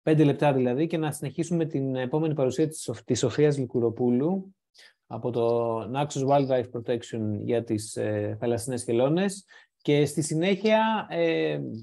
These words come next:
προς το τέλος, να συζητήσουμε και τα θέματα τα οποία μπορεί να προκύψουν από το, ε, ε, για τα ξενικά, που ήταν πάρα πολύ ενδιαφέροντα και νομίζω ότι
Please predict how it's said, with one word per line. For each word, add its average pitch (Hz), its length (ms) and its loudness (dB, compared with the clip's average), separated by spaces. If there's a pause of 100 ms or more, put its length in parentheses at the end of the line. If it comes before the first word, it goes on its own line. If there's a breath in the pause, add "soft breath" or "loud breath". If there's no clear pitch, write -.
προς 160 200 0
το 151 100 -2
τέλος, 190 380 2
να 175 100 0
συζητήσουμε 165 580 -2
και 185 100 0
τα 180 100 0
θέματα 156 260 -2
τα 143 60 -4
οποία 135 500 -2
μπορεί 135 180 -2
να 139 100 -4
προκύψουν 135 440 -6
από 127 200 -2
το, 120 420 0 (600 loud breath)
ε, 120 760 2 (1000 loud breath)
ε, 107 440 -2 (180)
για 143 180 4
τα 160 60 2
ξενικά, 147 400 4
που 185 60 2
ήταν 185 180 4
πάρα 180 180 6
πολύ 147 180 4
ενδιαφέροντα 139 440 2
και 156 80 -2
νομίζω 165 180 -2
ότι 151 360 0